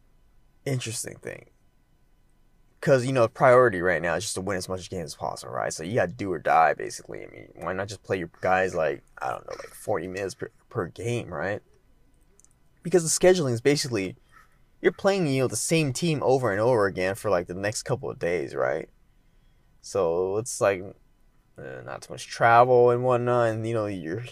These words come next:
the game plan to, you know, do film sessions and stuff like that, it's gonna be the same team, so, you know, there's more leeway, so you gotta win these games. But, I mean, whatever,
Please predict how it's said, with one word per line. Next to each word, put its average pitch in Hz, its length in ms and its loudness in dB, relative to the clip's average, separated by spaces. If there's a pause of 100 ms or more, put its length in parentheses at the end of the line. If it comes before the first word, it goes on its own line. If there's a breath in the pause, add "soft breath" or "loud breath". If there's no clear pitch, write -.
the 131 120 -8
game 123 320 -2
plan 123 340 0
to, 92 560 -6 (1000)
you 113 160 -2
know, 101 460 0 (1120)
do 120 120 -6
film 131 320 -2
sessions 143 320 -2
and 143 80 -8
stuff 135 160 0
like 127 120 2
that, 131 60 2
it's 127 100 2
gonna - 140 -4
be - 20 -4
the - 80 -8
same 107 300 -2
team, 127 340 -6
so, 92 200 -4
you 101 100 -4
know, 107 80 -6
there's 107 140 -6
more 131 160 2
leeway, 120 340 2
so 104 140 -4
you 135 160 -6
gotta 127 280 6
win 92 200 0
these 90 180 -10
games. 85 460 -12 (1800)
But, 127 260 2 (2000)
I 135 60 -6
mean, 123 260 -2
whatever, 110 540 -2